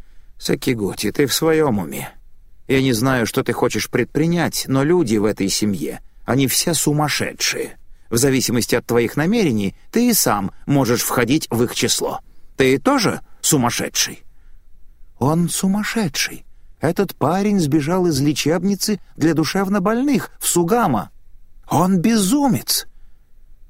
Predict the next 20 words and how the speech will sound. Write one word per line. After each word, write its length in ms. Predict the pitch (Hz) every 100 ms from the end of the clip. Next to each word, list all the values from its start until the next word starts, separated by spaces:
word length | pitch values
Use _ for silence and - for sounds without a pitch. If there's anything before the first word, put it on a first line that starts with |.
| -
Я 200 | 92 98
ощутил 600 | 95 - - 95 - 135
охватывающий 880 | 123 - 107 117 123 117 120 98 -
меня 340 | 110 107 107 110
изнутри 520 | 95 110 107 95 101
жар. 520 | - - - - - - - - -
Перед 260 | 120 120 107
глазами 560 | 127 131 110 131 139
у 80 | 156
меня 280 | 151 147 151
всё 320 | 127 - 95
побелело. 680 | - 107 98 104 76 - - - - - - -
«Я 200 | 135 104
не 140 | 131 147
сумасшедший! 960 | - 208 208 - 330 - - - - - -
Скорее, 460 | - 220 208 226 233
ты 320 | - 427 339
свихнулся!» 760 | - 240 - 175 208 131 143
заорал 420 | 123 135 131 123 107
я. 260 | 101 -